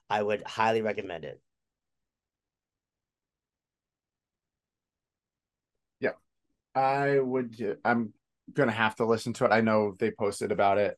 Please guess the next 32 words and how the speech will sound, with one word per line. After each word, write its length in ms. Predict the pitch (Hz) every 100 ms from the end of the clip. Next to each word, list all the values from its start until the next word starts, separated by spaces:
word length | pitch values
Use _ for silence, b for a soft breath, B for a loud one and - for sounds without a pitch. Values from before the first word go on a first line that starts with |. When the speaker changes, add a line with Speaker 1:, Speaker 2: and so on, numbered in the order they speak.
| -
Speaker 2:
Um, 520 | 98 92 90 87 90 _ _ _ _ _ _ _ _ _ _ _ _ _ _ _ _
so 140 | 107
I, 140 | 92 95
I'll 160 | 110 104
probably, 420 | 110 104 98 90 _ _ _ _ -
maybe 160 | 139
I'll 80 | 202
listen 240 | 190 - 151
to 100 | 165
it 80 |
on 100 | 156
the 60 | 151
way 100 | 147
to 60 | 139
work 200 | 117 -
tomorrow. 340 | 101 82 85 _ _ _ _ _ _
Speaker 1:
Yeah. 240 | 151 165
Speaker 2:
Traffic, 220 | 135 131 - _
traffic 280 | 160 147 147
has 160 | 147 113
been 260 | 135 127
pretty 580 | 113 131 123 120 113 107 -
crazy 480 | 123 117 110 127
lately, 380 | 123 127 120 131
so 580 | 123 - 110 104 98 95 _ _ _ _ _ _ _ _ -
maybe 180 | 117
I'll 120 | 120 113
get 120 | 120
the 80 | -
full 280 | - 139
episode 460 | 143 139 - 156 139
in. 260 | 190 139